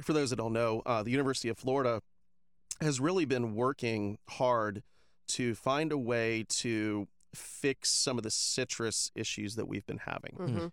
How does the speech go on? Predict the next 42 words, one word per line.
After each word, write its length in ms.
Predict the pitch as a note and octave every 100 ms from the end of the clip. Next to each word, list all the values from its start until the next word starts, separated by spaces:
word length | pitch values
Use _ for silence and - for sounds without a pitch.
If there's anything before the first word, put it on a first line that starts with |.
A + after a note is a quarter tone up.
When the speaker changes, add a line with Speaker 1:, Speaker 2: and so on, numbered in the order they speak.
| -
Speaker 1:
You 60 | A#2
know, 100 | A#2
citrus 340 | D3 - A#2
greening 340 | A2+ A2 G#2+
has 140 | G#2 G#2+
really 200 | G#2+ G#2+
just 180 | G#2+ -
destroyed, 640 | - - A2 G#2+ G#2+ - - - - - -
you 120 | A2
know, 280 | G2 G2+ F#2+ - - - - -
many, 420 | A#2 A2+ A2 G#2+
many 300 | G#2 G#2 G2+
thousands 540 | - G#2 A2 G2+ G#2+
of 100 | G2+
acres 560 | G#2 G2+ G#2 G2 - - -
of, 320 | G2+ G2+ -
of 120 | - G#2+
orange 240 | A2+ A#2+
groves. 400 | G#2+ G2+ G#2+ -
And 80 | G2+
you've 120 | G2+
got 260 | G2+ G2 -
farmers 400 | G#2 A2+ G#2 G#2
with 120 | A2
empty 280 | G#2+ - G2
fields 340 | A2 B2+ G#2
that 80 | F2+
just 180 | - -
have 220 | A2 G#2 - _ _ _ - -
nothing 340 | B2 C3 A#2
to 120 | G#2 G#2
do. 140 | - - - - - - - - -
So 220 | - E3+
what 80 | D#3+
the 60 | F3+
University 360 | G3+ F#3 -
of 80 | C3
Florida 220 | D#3+ D3+
is 60 | B2
trying 180 | A#2 G#2+
to 40 |
do 300 | B2 B2+ B2